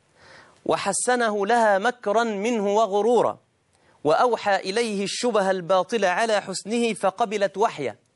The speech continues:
واتخذت لأجله القرآن مهجورا، فلو رأيتهم عند ذاك السماع وقد خشعت منهم الأصوات وهدأت منهم الحركات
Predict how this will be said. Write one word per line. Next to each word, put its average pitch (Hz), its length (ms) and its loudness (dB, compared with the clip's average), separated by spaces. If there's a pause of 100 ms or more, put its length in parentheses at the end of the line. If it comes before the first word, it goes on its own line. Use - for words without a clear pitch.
(400)
واتخذت 190 840 0
لأجله 185 520 -2
القرآن 185 720 0
مهجورا، 165 520 0 (560)
فلو 262 340 2
رأيتهم 247 640 0
عند 226 380 -4
ذاك 240 360 0
السماع 196 640 -2 (400)
وقد 196 320 -2
خشعت 214 480 -2
منهم 208 340 -4
الأصوات 180 640 -2 (440)
وهدأت 208 600 0
منهم 214 400 -2
الحركات 185 760 0